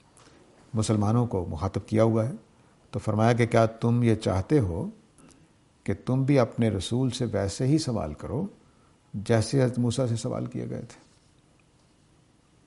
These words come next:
अब देखिए कि बात कहाँ पहुँचा दी, मुसलमानों को मुखातब करके। ये सवाल ऊपर जो था ना, भाई,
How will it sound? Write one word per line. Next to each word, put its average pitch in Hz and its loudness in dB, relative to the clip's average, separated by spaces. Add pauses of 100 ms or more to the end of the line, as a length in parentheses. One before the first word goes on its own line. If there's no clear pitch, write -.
(500)
अब 95 -8
देखिए 110 2
कि 110 -2
बात 104 2
कहाँ 117 2
पहुँचा 95 -2
दी, 82 -6
मुसलमानों 123 0
को 131 -2
मुखातब 95 -4
करके। 82 -10 (540)
ये 110 2
सवाल 107 2
ऊपर 110 0
जो 117 -2
था 131 -2
ना, 156 -2 (540)
भाई, 90 -8